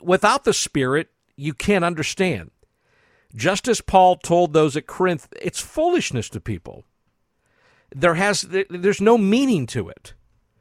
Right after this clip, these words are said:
Um, it doesn't, it has, doesn't have a rhyme or a reason. A-, and let me, if I can, give you some examples that I think will help you out here. Uh, in the book, in the Gospel of John, John chapter three, uh, you know,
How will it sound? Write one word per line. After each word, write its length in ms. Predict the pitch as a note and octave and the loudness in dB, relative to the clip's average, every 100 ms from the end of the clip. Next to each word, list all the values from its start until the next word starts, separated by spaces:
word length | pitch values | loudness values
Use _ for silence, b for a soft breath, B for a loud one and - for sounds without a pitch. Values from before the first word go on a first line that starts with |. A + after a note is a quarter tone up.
| _ _ _ _ - | _ _ _ _ -4
Um, 480 | D3+ D3 C#3+ C#3 C3+ | 0 2 0 -2 -10
it 380 | D#3 - D#3+ C#3+ | -12 -10 -8 0
doesn't, 340 | G3 F#3 G3+ | 2 4 0
it 80 | E3+ | 0
has, 220 | D#3 G#3+ | -2 -2
doesn't 260 | D#3+ G#3+ A3 | 0 2 2
have 140 | G#3 | 4
a 40 | D#3+ | 4
rhyme 400 | C#3 D3 G3 F3+ | 4 2 2 2
or 220 | D3+ C#3 | 4 2
a 40 | |
reason. 680 | C3+ C#3+ A#3 B3+ C3+ A#2 - _ _ _ _ _ _ _ _ _ _ - | 2 0 0 0 -2 -4 -10 _ _ _ _ _ _ _ _ _ _ -8
A-, 160 | F3+ | -4
and 220 | F#3 F#3+ G3 | 0 4 4
let 120 | D4 | 4
me, 180 | E4 F3+ | 0 -2
if 140 | E3 | 2
I 100 | E3 | 2
can, 360 | - A#3+ C4+ F3 | 0 -4 -4 -2
give 180 | E3 | -2
you 80 | D#3+ | -2
some 180 | - D#3 | -2 -2
examples 560 | A#2+ G#2+ D#3 F#3+ C#3 A2 | -4 -4 -4 -2 -4 -2
that 80 | |
I 80 | B2+ | -2
think 240 | B2 F3+ - | -2 -6 -2
will 140 | B2+ | -2
help 320 | F2+ D#3 - | 0 -2 0
you 100 | C3 | 0
out 220 | B2 C#3+ | 0 -2
here. 260 | - A2 E2 - _ b b b b b | -6 -8 -10 -20 _ b b b b b
Uh, 180 | D3 C#3+ | -2 0
in 260 | D#3 D3+ D3 | -2 -2 -2
the 100 | C3 | -2
book, 400 | F#3 B3+ - - | 0 0 -2 -4
in 140 | D#3+ | -2
the 80 | D3 | -2
Gospel 560 | B2+ D#3 G3 - D#3+ C3 | -2 -2 -4 -4 -2 0
of 140 | G2+ | -2
John, 560 | F#2+ C3 C3+ F2 - A2 _ _ _ _ G#2 | -4 -2 -2 -6 -12 -20 _ _ _ _ -8
John 340 | A2 E3 G#3+ | -4 -2 -2
chapter 460 | - F#3+ F3 - C3 | 0 0 0 -4 -8
three, 580 | - D3 A#2+ F2+ G2 - _ _ _ _ | -6 -6 -4 -6 -12 -16 _ _ _ _
uh, 360 | - C#3+ C#3 C#3 | 0 2 4 2
you 220 | - D#3+ E3 | -2 -4 0
know, 240 | E3 D#3+ | 2 0